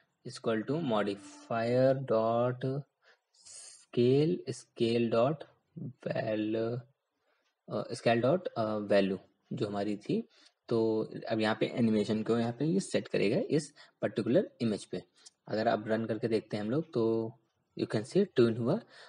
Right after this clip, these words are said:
हालांकि का-, काफ़ी कम समय के लिए हुआ, इसलिए थोड़ा सा time actually change करके देख लेते हैं।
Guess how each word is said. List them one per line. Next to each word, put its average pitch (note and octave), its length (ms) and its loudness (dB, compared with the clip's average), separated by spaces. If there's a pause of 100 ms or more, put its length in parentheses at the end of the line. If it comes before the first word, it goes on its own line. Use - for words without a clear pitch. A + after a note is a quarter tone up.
हालांकि B2 260 2
का-, C#3 300 -4
काफ़ी C#3 240 6
कम C#3 240 4
समय C3 220 4
के B2+ 100 0
लिए B2+ 100 6
हुआ, F3+ 160 6
इसलिए B2+ 300 2
थोड़ा B2 200 0
सा B2 140 -2
time B2+ 380 -6
actually B2+ 340 -2
change B2 260 -4
करके A#2+ 220 -2
देख A#2 200 -2
लेते A#2 140 -6
हैं। G3 100 -4